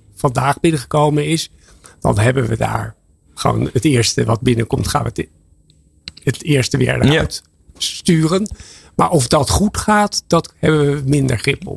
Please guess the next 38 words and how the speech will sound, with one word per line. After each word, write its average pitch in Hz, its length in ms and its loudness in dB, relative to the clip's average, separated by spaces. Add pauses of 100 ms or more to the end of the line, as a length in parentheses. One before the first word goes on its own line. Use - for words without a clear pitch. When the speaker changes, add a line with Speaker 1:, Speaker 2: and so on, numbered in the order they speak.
Speaker 2:
Maar - 120 0
dan 170 40 6
zou 160 140 4
je 127 60 2
toch 120 140 2
eigenlijk 95 300 4
denken, 101 220 2
op 92 140 2
basis 95 340 4
van 95 160 4
de 92 60 4
retourdata, 87 800 2 (680)
eh, 92 240 4
kan 95 140 2
je 90 60 4
toch 82 160 2
al 80 140 4
heel 85 180 4
veel, 80 420 2
eh, 76 300 4
conclusies 87 420 2
daaruit 71 260 2
trekken, 85 260 2
of - 100 -4
niet? - 180 0 (1200)
Speaker 1:
Ehm, 147 640 4 (1120)
je 143 240 -2
kunt, - 460 0 (840)
die - 220 2
retouren 190 480 0
komen 165 360 0
eigenlijk 160 840 0 (720)
niet 165 280 2
standaard 147 480 2
terug 160 240 2
in 135 100 2
dezelfde 127 420 2
voorraad. 127 720 -2